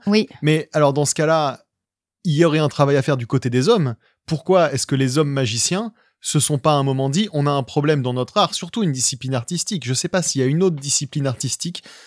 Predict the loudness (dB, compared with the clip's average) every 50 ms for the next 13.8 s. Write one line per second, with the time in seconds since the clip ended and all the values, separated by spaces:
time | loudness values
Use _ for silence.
0 | -20 -10 0 2 4 4 4 4 2 0 0 0 0 0 -2 -2 0 0 0 2
1 | 2 0 2 2 0 0 0 -4 -4 -6 -6 _ _ -6 0 0 2 2 2 0
2 | -2 0 2 2 2 4 2 0 0 0 -2 0 0 0 0 0 0 -2 -4 -8
3 | -12 -12 -10 -6 -2 0 0 0 0 0 2 2 2 2 0 0 0 0 0 0
4 | 0 0 0 0 0 0 0 0 0 2 2 2 2 2 0 2 4 2 4 6
5 | 6 6 4 4 0 _ _ _ _ _ _ _ -4 0 2 4 4 4 4 4
6 | 4 4 4 2 -2 -4 -4 -8 -4 -4 -2 0 0 0 0 0 0 0 2 2
7 | 0 0 -2 0 0 0 2 2 2 2 2 0 -2 -2 0 0 2 2 2 0
8 | -2 -2 -2 -2 0 0 0 0 -2 0 2 0 2 2 2 0 0 0 0 0
9 | -2 0 -2 0 0 0 0 -2 -4 -2 -2 0 0 2 0 0 0 0 -4 -4
10 | -20 -20 -20 -20 _ _ 4 6 6 6 6 6 4 4 2 0 -2 -4 -8 _
11 | _ _ _ _ -8 -2 -2 0 2 4 2 2 2 2 0 0 0 2 0 0
12 | -2 -2 -4 -6 -4 -6 -4 -4 -2 -2 -2 -2 -4 -4 -4 -8 -18 _ -20 -10
13 | -6 -4 -2 0 2 0 0 0 -2 -2 0 0 -2 -2 -6